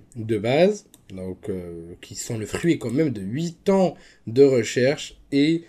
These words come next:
de développement. Donc bien sûr, c'est des plateformes pour le pentest sans fil qui vont intégrer du M I T M, euh, du Rogue A P, des modules qui vont pouvoir gérer ou effectuer des attaques en D R, c'est-à-dire au niveau des réseaux sans fil,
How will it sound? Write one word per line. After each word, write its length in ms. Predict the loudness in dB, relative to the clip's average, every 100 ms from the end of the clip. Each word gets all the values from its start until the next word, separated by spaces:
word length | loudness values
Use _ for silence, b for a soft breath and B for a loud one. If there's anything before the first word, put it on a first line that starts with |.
| B -6
de 180 | 0 4
développement. 680 | 4 2 -2 -4 -8 -10 _ _ B B B B -10
Donc 200 | -6 -2
bien 180 | -2
sûr, 220 | 0 -2 -2
c'est 120 | 0
des 120 | -2
plateformes 680 | -2 -4 -4 -2 0 0 -4 _
pour 320 | -2 0 0 -4
le 160 | -4 -2
pentest 460 | 0 -2 -4 -6
sans 140 | -8 -8
fil 360 | -4 0 0
qui 120 | 0
vont 120 | -4 -4
intégrer 640 | -4 -4 -4 0 -2 -2 -8
du 160 | -6
M 140 | -6 -6
I 100 | -6
T 120 | -4
M, 500 | 0 0 -2 -4 -6 B B B B
euh, 100 | -8
du 200 | -4 -2
Rogue 260 | 0 0 -2
A 100 | -4
P, 400 | 0 2 2 0 -12 -14
des 200 | -4 2
modules 360 | 4 4 2 -2
qui 80 | -2
vont 140 | -4
pouvoir 400 | -4 -2 0 0
gérer 520 | 2 4 4 2 0 b b -6
ou 120 | -4
effectuer 360 | -2 -2 -2
des 180 | -2 -2
attaques 400 | -2 -2 -4 -4 -12 _ -12
en 120 | -8
D 400 | -4 2 6 4
R, 80 | 2
c'est-à-dire 420 | -6 -10 -6 -8
au 60 | -6
niveau 160 | -8 -6
des 80 |
réseaux 220 | -6 -8 -8
sans 160 | -12
fil, 400 | -10 -4 -2 -4